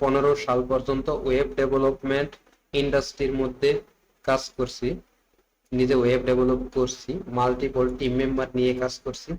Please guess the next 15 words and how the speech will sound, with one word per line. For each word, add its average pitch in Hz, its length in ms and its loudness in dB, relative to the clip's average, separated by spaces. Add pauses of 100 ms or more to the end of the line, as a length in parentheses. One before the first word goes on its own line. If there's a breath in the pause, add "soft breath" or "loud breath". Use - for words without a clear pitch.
(1040)
পনেরো 147 320 4
সালের 143 360 0 (100)
পর 135 140 4 (120)
থেকে 139 220 0 (160)
আস্তে - 340 -6
আস্তে 143 320 -2 (260)
আমার 127 360 0 (120)
বিজনেস 123 460 -2 (140)
ডেভেলপ 127 400 0 (100)
করা 135 200 0
শিখছি, - 520 -8 (960)
কিভাবে 127 340 2 (160)
করতে 135 360 2
হয়, 147 180 2 (100)
এমনকি 131 460 -2